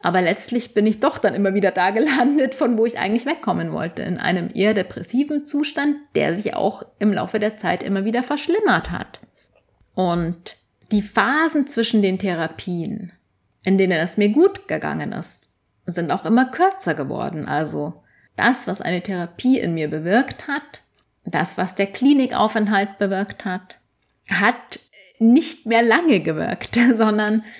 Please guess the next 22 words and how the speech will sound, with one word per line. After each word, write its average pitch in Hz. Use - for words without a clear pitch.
ziemlich 294
schnell, 226
als -
ich 202
damit 180
aufgehört 220
habe 202
oder 185
sogar 185
schon 214
währenddessen 196
ich -
noch 165
dabei 156
geblieben 185
bin, 233
hat -
sich 190
mein 175
Zustand 180
wieder 175
verschlechtert. -